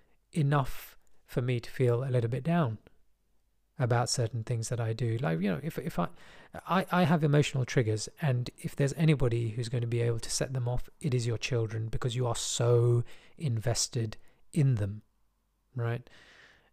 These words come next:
And when that happens, it's difficult to, uh, it's difficult to control. And so you can rage. Now, that rage can take the form of, I mean, me personally,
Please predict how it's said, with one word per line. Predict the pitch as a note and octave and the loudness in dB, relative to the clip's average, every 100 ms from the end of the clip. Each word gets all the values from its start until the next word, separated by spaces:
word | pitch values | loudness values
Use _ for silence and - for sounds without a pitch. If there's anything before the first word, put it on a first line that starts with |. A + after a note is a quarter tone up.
| _ _ - | _ _ -6
And | D#3 C#3 C#3 C3 - _ _ _ | -2 -2 -4 -6 -12 _ _ _
when | - C3+ D3 | -4 2 4
that | C#3+ - | 2 0
happens, | B2+ - A2+ A#2+ A#2+ - - _ _ _ _ _ _ _ _ _ - - _ _ _ _ _ _ | 0 2 2 -2 -6 -10 -16 _ _ _ _ _ _ _ _ _ -20 -20 _ _ _ _ _ _
it's | - - - | -8 -4 0
difficult | C#3+ - - C#3+ | 0 0 -2 -6
to, | - C#3+ C3+ C#3+ | -4 -2 0 0
uh, | C#3 C#3 - _ - | -2 -4 -8 _ -16
it's | - | -2
difficult | C#3+ - D3 | -2 -2 -6
to | - | -8
control. | - B2 - E3+ - - - _ _ _ _ _ _ _ _ | -8 -6 -4 -4 -6 -14 -20 _ _ _ _ _ _ _ _
And | C3 A2+ | -6 -2
so | C3+ | -2
you | B2 | -2
can | - B2 | -4 -4
rage. | A#2 C3 B2 G#2 - - - - _ _ _ _ _ | -2 -2 -2 -6 -10 -12 -16 -20 _ _ _ _ _
Now, | C#3 | 2
that | D3+ D3+ | 4 2
rage | C#3 D3 C3+ - | 2 2 0 -4
can | B2 | -6
take | - B2+ | -4 -4
the | B2 | -6
form | - A#2+ A#2 | -2 -2 0
of, | A2+ G#2+ - - - | -2 -4 -10 -14 -2
I | C#3 | 0
mean, | A#2+ A#2 D#3 | 0 -4 -2
me | C#3 C#3+ | 0 6
personally, | D3+ D3 - E3 F3 | 6 6 2 0 -2